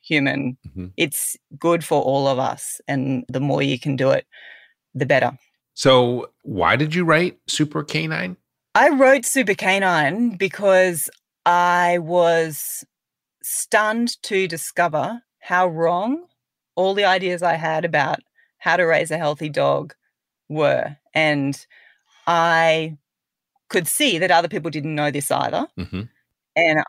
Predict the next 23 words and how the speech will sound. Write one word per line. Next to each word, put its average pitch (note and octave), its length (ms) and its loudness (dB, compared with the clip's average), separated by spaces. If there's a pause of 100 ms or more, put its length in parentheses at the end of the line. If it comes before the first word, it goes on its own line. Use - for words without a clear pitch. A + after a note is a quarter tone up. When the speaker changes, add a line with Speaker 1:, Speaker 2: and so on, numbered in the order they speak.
Speaker 1:
I F3 140 2
just G#3 400 -2
felt G3+ 240 2
like - 420 -2
I D#3+ 160 2
needed F3 380 -2
to D#3+ 480 -2 (320)
get E3+ 160 4
it D#3 120 4
out D3 280 0
there. F3+ 360 -2
I E3 60 -8
kind G#3 220 -2
of F#3+ 80 -2
had F#3 160 -2
to E3 80 -8
get D#3 160 0
it D3+ 80 0
out D3 160 0
of D3 60 -2
my C#3+ 100 -2
system C#3+ 460 -6
because D#3 520 -2